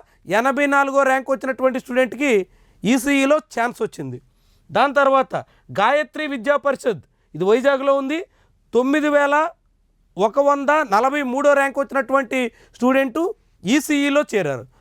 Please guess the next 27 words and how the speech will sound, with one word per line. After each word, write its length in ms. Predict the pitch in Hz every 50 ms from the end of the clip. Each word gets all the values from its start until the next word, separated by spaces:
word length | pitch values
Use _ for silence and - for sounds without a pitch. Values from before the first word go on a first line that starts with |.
| _ -
లాస్ట్ 220 | 180 226 240 - - 226
ఇయర్. 120 | 196 175 -
So 80 | 277 285 277 254 240
ఈసారి 280 | 269 254 - 294 277 269 254 277
కూడా 160 | 277 285 277 247 - _ _ _ - -
దాదాపు 400 | 202 240 247 269 269 269 262 285 285 262 226
అదే 180 | 208 254 285 190 - 262 - _ _ _ _ _ _ _ _ _ -
పరిధిలో 320 | 254 254 262 277 277 285 294 277 240
ర్యాంక్ 260 | 240 247 269 254 - 254 -
కట్ 180 | 240 233 - 269
ఆఫ్ 120 | 262 190 - -
ఉండొచ్చు. 320 | 233 226 185 160 - - - - _ _ _ _ _ -
తర్వాత 220 | 233 262 277 - 247 233
ఎస్వీయు 340 | 208 - - 294 294 285 302 - -
College 260 | 285 277 277 277 277 277
of 60 | 196 247 277
Engineering 400 | 269 277 269 277 277 294 311 - - _ _ _ _ _
తిరుపతిలో 500 | - 233 277 226 285 277 277 277 285 285 277 277
ఉంది. 180 | 269 294 320 381 - _ _ _ _ -
తొమ్మిది 320 | 208 240 254 269 294 285 294 285
వేల 160 | 285 285 277 294 302 - -
తొమ్మిది 260 | 240 233 240 277 277 277 277
వందల 240 | 277 269 277 277 285 302 - _ _ _ _ - 170
అరవై 260 | 185 233 262 277 285 294 285 285
ఏడో 140 | 277 277 277 269
ర్యాంక్ 200 | 269 277 254 - 269
వచ్చినటువంటి 600 | 262 - 269 269 233 269 262 269 247 214 277